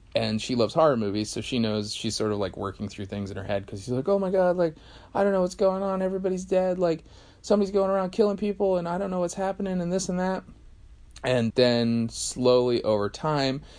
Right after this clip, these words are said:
they sort of break things down, and you sort of know what's going on. I mean, the movie's called You Might Be the Killer, but basically it's like, it's sort of like Memento,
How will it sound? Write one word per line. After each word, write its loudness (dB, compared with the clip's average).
they 0
sort 2
of 0
break 0
things -2
down, 0
and -4
you -8
sort -4
of -2
know 0
what's -2
going -4
on. -4
I -6
mean, -4
the -4
movie's -2
called -2
You -4
Might -4
Be -6
the -12
Killer, 0
but 4
basically 2
it's -6
like, -2
it's 0
sort 8
of 8
like 4
Memento, 2